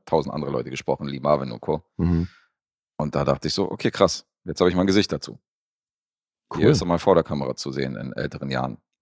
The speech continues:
Speaker 2: Mhm.
Speaker 1: Ja, geht anderthalb Stunden, knapp in dem Dreh. Und das ist Otto, der Außerfriesische. Und der Sch-, Friesenschwur kommt in der Rückblende mit seinem Bruder natürlich dann auch zum Vorschein.
Speaker 2: Und nicht mal das fandst du lustig?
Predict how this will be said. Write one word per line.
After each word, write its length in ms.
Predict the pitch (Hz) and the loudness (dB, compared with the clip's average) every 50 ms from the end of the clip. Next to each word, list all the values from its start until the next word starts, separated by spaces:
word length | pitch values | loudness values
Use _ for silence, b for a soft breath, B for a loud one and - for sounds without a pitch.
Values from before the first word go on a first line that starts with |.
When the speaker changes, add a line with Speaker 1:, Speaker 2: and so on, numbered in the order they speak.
| _ _ | _ _
Speaker 2:
Mhm. 460 | - 67 62 69 76 80 82 95 - - _ _ _ _ _ _ _ _ _ _ _ _ _ _ _ _ _ _ _ _ _ _ _ _ _ _ _ _ _ _ _ _ _ _ _ _ - | -6 -6 -6 -4 0 2 2 2 0 -2 _ _ _ _ _ _ _ _ _ _ _ _ _ _ _ _ _ _ _ _ _ _ _ _ _ _ _ _ _ _ _ _ _ _ _ _ 4
Speaker 1:
Ja, 280 | 90 101 92 76 - - _ _ _ _ | 6 6 6 4 0 -4 _ _ _ _
geht 180 | - 104 104 - | 4 4 6 6
anderthalb 340 | 107 110 113 107 110 101 | 4 4 6 4 4 2
Stunden, 440 | - - 120 120 123 120 120 127 - _ _ _ _ _ _ _ _ _ _ _ _ _ _ - | 6 6 6 8 6 4 0 -2 -8 _ _ _ _ _ _ _ _ _ _ _ _ _ _ -6
knapp 280 | - 110 104 - - - | 2 2 2 2 2 -2
in 80 | - | -2
dem 120 | 104 101 95 | 0 2 4
Dreh. 320 | 101 98 104 104 104 101 - _ _ _ _ _ _ _ _ _ _ - | 6 6 6 6 6 4 -2 _ _ _ _ _ _ _ _ _ _ -2
Und 180 | 87 85 - 90 | -2 2 6 6
das 140 | 90 90 | 6 6
ist 180 | 92 87 - - _ | 4 0 -2 2 _
Otto, 200 | 92 95 107 104 | 4 6 6 6
der 120 | 87 80 | 8 8
Außerfriesische. 720 | 85 92 95 90 - - 95 95 90 87 80 - 82 67 58 | 6 6 4 0 0 2 0 0 2 0 -2 0 0 0 2
Und 180 | - 90 85 | 0 2 2
der 60 | 95 92 | 2 0
Sch-, 120 | - - - | 0 -4 -6
Friesenschwur 760 | - - 117 110 104 104 - - 104 101 101 101 92 - - | 0 2 2 2 2 0 -2 2 6 8 8 8 8 4 2
kommt 260 | - - 95 95 - | 0 2 2 2 0
in 100 | - 92 | -2 2
der 140 | 92 90 87 | 2 4 4
Rückblende 540 | 92 98 - - - 90 87 92 92 90 87 | 4 2 2 4 4 4 6 6 6 4 4
mit 160 | 85 82 78 | 4 2 2
seinem 160 | - 87 85 | 2 2 2
Bruder 220 | 82 82 87 87 85 | 2 0 0 2 2
natürlich 280 | 82 82 - 87 82 - | 2 0 0 -4 -2 -2
dann 120 | 82 - | -2 -2
auch 120 | - 87 - | -2 -4 -4
zum 140 | - - | -6 -8
Vorschein. 420 | - - - - - 78 82 87 - _ _ _ _ _ | -6 -6 -6 -4 -4 -6 -6 -6 -10 _ _ _ _ _
Speaker 2:
Und 120 | - 98 95 | 0 4 6
nicht 160 | 104 104 - | 6 6 6
mal 140 | 104 92 85 | 4 4 4
das 180 | 80 78 - | 2 -2 -4
fandst 220 | - - 76 - - | -4 -4 -4 -4 -4
du 40 | 78 | -6
lustig? 360 | 71 - - - - - | -6 -8 -8 -12 -14 -18